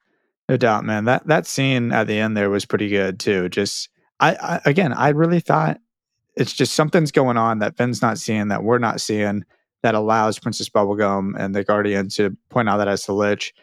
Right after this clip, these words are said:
And it's crazy that, you know, he breaks the book over his knee after all the,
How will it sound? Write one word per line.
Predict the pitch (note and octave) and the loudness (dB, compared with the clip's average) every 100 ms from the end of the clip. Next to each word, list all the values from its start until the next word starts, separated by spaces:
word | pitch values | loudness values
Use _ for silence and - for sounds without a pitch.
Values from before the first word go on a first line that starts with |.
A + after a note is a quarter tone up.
| _ _ _ _ - | _ _ _ _ -4
And | A2 A2 | -2 0
it's | G2 | -2
crazy | - B2 B2+ B2 | 0 0 2 2
that, | A2 G#2+ G#2 - | 2 2 0 -2
you | A#2 | -2
know, | F#2+ | -2
he | - | -2
breaks | A2+ A#2 A#2 B2+ - - - _ - | -4 0 2 2 -2 -10 -10 _ -4
the | |
book | G#2 G#2+ G2 | 2 0 2
over | G#2 G2 G#2+ | -2 0 -2
his | F#2+ F2+ | -2 -6
knee | G2+ F#2+ F#2 F2+ - _ _ _ - | -6 -4 -4 -6 -12 _ _ _ -8
after | D3+ - G#2 F#2+ F#2 F#2+ - _ | -6 -2 0 2 2 0 -4 _
all | A#2+ A2 | 0 2
the, | A2 | 0